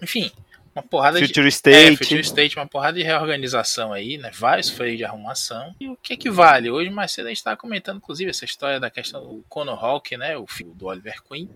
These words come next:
Speaker 1: que finalmente reapareceu aí, pós Flashpoint, de uma forma consistente. Ele apareceu, na verdade, tem uns seis meses na, no gibi do Robin, que é muito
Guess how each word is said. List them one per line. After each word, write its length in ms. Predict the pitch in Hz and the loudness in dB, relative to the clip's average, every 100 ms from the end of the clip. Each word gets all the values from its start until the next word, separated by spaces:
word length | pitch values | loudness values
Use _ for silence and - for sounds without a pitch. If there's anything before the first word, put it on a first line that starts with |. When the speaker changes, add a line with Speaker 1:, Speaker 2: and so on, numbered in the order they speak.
| - _ - | -20 _ -18
Speaker 1:
que 120 | - | -14
finalmente 420 | 123 104 101 - | -12 -10 -8 -6
reapareceu 640 | 101 92 107 104 - 110 107 | -6 -4 -4 -4 -6 -8 -8
aí, 560 | 95 113 143 101 71 _ - | -10 -10 -12 -14 -18 _ -10
pós 340 | 87 90 - | -8 -6 -6
Flashpoint, 880 | - - - 95 - - 107 151 - | -6 -10 -12 -10 -10 -12 -12 -12 -14
de 60 | |
uma 160 | 101 87 | -14 -16
forma 240 | - 92 | -16 -18
consistente. 800 | 90 110 - - - 113 190 - _ _ | -16 -16 -12 -12 -12 -16 -16 -18 _ _
Ele 160 | 113 113 | -8 -4
apareceu, 380 | 113 117 113 123 | 0 0 0 -2
na 60 | |
verdade, 260 | 104 104 101 | -4 -4 -6
tem 120 | - | -8
uns 120 | 110 | -4
seis 220 | - 131 107 | -2 -2 -4
meses 440 | 101 131 156 110 | -8 -8 -10 -14
na, 360 | 95 95 85 90 | -12 -10 -10 -12
no 100 | 101 | -14
gibi 240 | 98 101 | -14 -12
do 100 | 107 | -12
Robin, 380 | 95 110 135 110 | -8 -6 -6 -10
que 140 | - | -10
é 20 | |
muito 420 | 90 165 175 208 | -10 -10 -12 -12